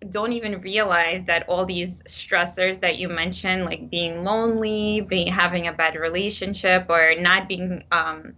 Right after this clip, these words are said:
satisfied in their careers, they might not even make those associations that that's what's making them sick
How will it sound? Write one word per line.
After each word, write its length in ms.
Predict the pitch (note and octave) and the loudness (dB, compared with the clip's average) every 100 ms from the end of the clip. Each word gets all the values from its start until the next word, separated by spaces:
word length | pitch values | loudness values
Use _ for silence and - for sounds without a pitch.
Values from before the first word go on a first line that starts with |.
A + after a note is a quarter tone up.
| - _ - | -20 _ -2
satisfied 580 | G3 F#3+ F#3+ - F#3 | 4 4 4 0 0
in 140 | F#3 F3+ | 0 -4
their 140 | E3+ | -6
careers, 580 | E3+ F3+ E3 D#3+ F#3 A#3 | -4 -6 -4 0 0 0
they 160 | G#3 F#3 | -2 -2
might 260 | F3 F#3 | -2 -2
not 220 | F#3+ G3 | 0 0
even 320 | F#3+ F#3 F3 E3 | 0 -4 -8 -6
make 220 | E3 E3+ | -6 -2
those 200 | F3+ F3 | -2 -2
associations 960 | E3+ E3+ E3 D#3+ E3 E3+ - E3+ E3+ | -6 -6 -6 -6 -6 -6 -6 -8 -6
that 260 | E3 D#3 D#3 | 0 0 4
that's 340 | F3+ E3+ E3 E3+ | 4 4 0 -10
what's 220 | E3 - | -12 -10
making 340 | E3 E3 D#3+ | -12 -12 -14
them 160 | D#3+ D#3+ | -14 -14
sick 460 | - G3+ G#3+ D#4+ | -8 -2 -2 -2